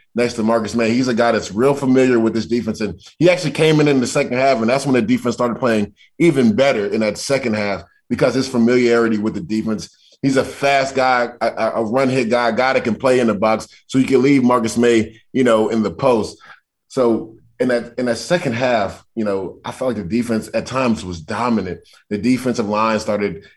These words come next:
you know, gelling together. You know, John Franklin Myers had a sack that first half, but even Quinnen Williams, and people were talking about he didn't have that good of a game. He had a few quarterback hits, a few run stops.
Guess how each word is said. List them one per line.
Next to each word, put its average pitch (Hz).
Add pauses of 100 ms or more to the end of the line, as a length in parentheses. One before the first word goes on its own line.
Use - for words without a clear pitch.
you 113
know, 101
gelling 110
together. 104
You 104
know, 101
John 110
Franklin 110
Myers 104
had 104
a 98
sack 107 (320)
that 104
first 117
half, 107
but 107
even 123
Quinnen 123
Williams, 117
and 107
people 120
were 117
talking 117
about 110
he 113
didn't 110
have 107 (280)
that 107
good 110
of 104
a 98
game. 110
He 143
had 170
a -
few 156
quarterback 135
hits, - (200)
a 107
few 143
run 123
stops. 120